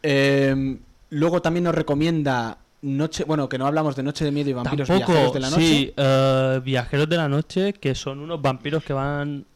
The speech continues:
Speaker 2: por el desierto en una caravana.
Speaker 1: Oh, que súper.
Speaker 2: Y dicen, pero que es súper buena esta
Speaker 1: Sí.
Speaker 2: película. Yo no la he visto, he leído comentarios sobre ella. Y Noche de Bueno,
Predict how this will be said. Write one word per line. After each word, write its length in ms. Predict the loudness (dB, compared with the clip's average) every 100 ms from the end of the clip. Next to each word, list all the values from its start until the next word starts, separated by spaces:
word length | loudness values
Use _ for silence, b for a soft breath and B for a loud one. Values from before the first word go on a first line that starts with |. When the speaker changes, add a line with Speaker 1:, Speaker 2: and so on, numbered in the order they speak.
| _
Speaker 2:
por 140 | 0
el 100 | 0
desierto 320 | 0 -4 -4 -4
en 60 |
una 160 | -2 -4
caravana. 400 | -4 -6 -8 -12 -20 _ _ _ _ _ _ _ _ _ _ -18
Speaker 1:
Oh, 160 | -16 -16 _
que 160 | -14 -14
súper. 580 | -14 -16 -12 -8 -8 -10 -8
Speaker 2:
Y 120 | -4
dicen, 400 | 0 0 0 -2
pero 280 | -2 -2 -2
que 140 | -4 -8
es 80 |
súper 220 | -6 -6 -4
buena 200 | -6 -10
esta 160 | -12
Speaker 1:
Sí. 120 | -6
Speaker 2:
película. 240 | -6 -6 -8
Yo 100 | -6
no 60 |
la 80 | -2
he 20 |
visto, 240 | -2 -2 -4
he 240 | -2 -2
leído 320 | 0 0 0
comentarios 400 | 0 -2 0 -2
sobre 340 | -2 -4 -4 -6
ella. 220 | -6 -6
Y 120 | -4
Noche 260 | -2 -2 0
de 60 | 0
Bueno, 280 | 0 -2